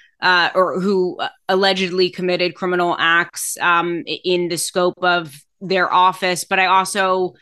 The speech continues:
think that they will ultimately decide it, that that kind of doesn't matter here, and that i-, in any case, the, these are not the facts in which they would, uh, decide that that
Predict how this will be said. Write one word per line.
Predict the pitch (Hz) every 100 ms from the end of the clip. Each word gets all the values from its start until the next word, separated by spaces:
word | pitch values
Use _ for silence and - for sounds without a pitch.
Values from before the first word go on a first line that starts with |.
| _ _
think | 208 190
that | - 185
they | 180 185
will | 185 190
ultimately | 180 190 190 180 185
decide | 170 185 180 180
it, | 180 -
that | 190 156 185 180 _
that | 190 180 -
kind | 190 185
of | 175
doesn't | 180 175 180
matter | 175 160 180 226
here, | 220 254 277 277
and | 196 180
that | 175 165 -
i-, | 127 110 -
in | 180 185
any | 196 185
case, | 190 175 165 151 - - _ _
the, | 180 202
these | 175 202 202 185
are | 185
not | 180 175 180 -
the | 165
facts | - 175 160 - -
in | 170
which | 175 165 -
they | 175 170
would, | 165 170 170 165 160 156 - _ -
uh, | 170 165 165 160 -
decide | 170 170 175 165 165
that | 170 156
that | 170 165 -